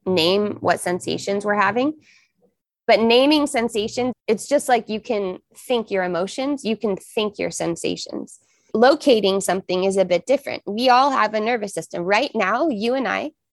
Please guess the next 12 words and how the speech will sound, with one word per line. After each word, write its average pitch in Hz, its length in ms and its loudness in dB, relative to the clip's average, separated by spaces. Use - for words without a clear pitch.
can 208 140 -4
pause 196 300 0
for 240 100 -6
a 226 60 -4
moment 208 380 -4
and 208 420 2
locate 214 640 0
and 214 180 -6
perceive 202 600 -4
our 185 140 -2
nervous 185 380 -2
system. - 540 -10